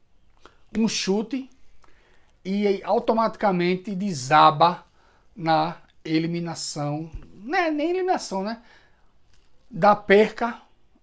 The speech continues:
do título da Copa do Nordeste. Consequentemente, depois de mais duas semanas, o Sport vai para São Paulo jogar diante do São Paulo no Morumbi,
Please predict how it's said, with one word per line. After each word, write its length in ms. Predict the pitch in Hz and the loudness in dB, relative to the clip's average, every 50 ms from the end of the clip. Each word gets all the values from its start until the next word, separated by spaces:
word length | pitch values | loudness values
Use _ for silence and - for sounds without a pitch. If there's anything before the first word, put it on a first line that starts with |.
| _ _ | _ _
do 180 | - 175 240 240 | -4 -2 -2 -2
título 640 | - - - 202 190 196 180 196 202 214 226 214 - _ _ _ _ _ - | -2 -4 -4 -2 -2 -2 -2 -2 -2 -2 -4 -4 -8 _ _ _ _ _ -18
da 200 | - 180 190 220 202 | -8 0 0 0 0
Copa 400 | - - - 180 190 185 202 190 | 0 -2 0 0 0 2 0 -2
do 260 | 180 185 202 220 214 | -2 -2 -4 -4 -6
Nordeste. 960 | 208 190 190 202 196 143 127 120 123 120 117 113 - - - - - - - _ - _ _ _ _ _ _ _ _ | -8 -4 -4 -2 -2 -4 -6 -10 -12 -12 -12 -14 -14 -16 -18 -20 -20 -20 -20 _ -20 _ _ _ _ _ _ _ _
Consequentemente, 840 | - 302 330 - 359 - 320 320 - 311 240 233 247 269 285 277 285 | -4 -4 -2 -2 -2 -2 -2 -4 -2 -2 -4 -4 -4 -6 -6 -8 -10
depois 540 | 269 262 269 254 247 - 285 262 254 247 233 | -8 0 0 0 0 0 2 2 2 2 2
de 80 | 240 | 0
mais 300 | 254 254 247 240 214 185 | 0 0 2 2 0 0
duas 260 | 180 233 285 349 349 - | -2 0 0 0 0 0
semanas, 720 | - 349 - 254 233 220 226 247 277 311 - - - - _ - - - - | -2 -2 -2 0 0 -2 -2 -2 -6 -8 -10 -12 -18 -20 _ -20 -20 -20 -10
o 100 | - 370 311 | -6 -6 -6
Sport 540 | - - - - 226 226 233 220 196 - | -6 -8 -4 0 4 4 4 2 0 -6
vai 520 | 220 175 143 131 143 170 185 208 240 277 226 | -8 -6 -6 0 4 6 6 6 4 2 0
para 400 | - 240 214 202 185 185 180 170 | 0 0 2 2 2 2 0 -2
São 300 | 170 - - 285 262 220 | -6 -6 -6 -4 -6 -4
Paulo 500 | - 185 175 175 185 190 220 247 247 - - - - - _ - | -2 0 0 2 2 0 -2 -4 -10 -12 -18 -20 -20 -20 _ -12
jogar 560 | 147 131 214 220 202 180 190 190 196 185 180 | -4 0 2 2 2 4 4 2 2 2 0
diante 580 | 185 247 247 202 196 190 190 185 185 202 180 170 | -2 -2 0 0 0 0 -2 -4 -4 -8 -8 -6
do 460 | 165 190 214 214 202 185 175 156 143 147 _ _ _ _ _ - _ - _ _ _ | -6 -6 -4 -4 -4 -4 -4 -6 -10 -14 _ _ _ _ _ -20 _ -20 _ _ _
São 360 | - - - - 294 285 262 | -14 -12 -4 -2 0 0 0
Paulo 520 | - - 190 185 190 196 214 233 220 208 233 | 0 0 2 4 4 4 2 0 -4 -6 -4
no 240 | 190 202 226 285 311 | -2 0 2 2 2
Morumbi, 680 | 294 302 294 277 269 254 208 175 180 185 202 214 - | 4 4 2 2 2 0 -2 -4 -4 -6 -6 -8 -12